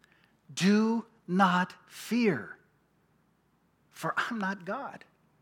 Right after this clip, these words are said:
As for you, you meant it for evil, but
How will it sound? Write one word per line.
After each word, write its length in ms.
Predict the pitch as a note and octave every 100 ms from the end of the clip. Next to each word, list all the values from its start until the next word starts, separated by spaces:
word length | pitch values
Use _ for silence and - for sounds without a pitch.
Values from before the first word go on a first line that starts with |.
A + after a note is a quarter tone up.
| _ _ _ _ _ _ _ _ _ _ _ _ _ _ _ -
As 220 | G3 F3+
for 160 | - A3+
you, 240 | G#3+ B3
you 220 | G#3+ G3
meant 180 | G3 F#3+
it 120 | F3
for 200 | - E3
evil, 500 | F3 F3+ F#3 B2 G2 _ _ _ _ _ _ _ _ _ _ -
but 420 | A#3+ E3+ -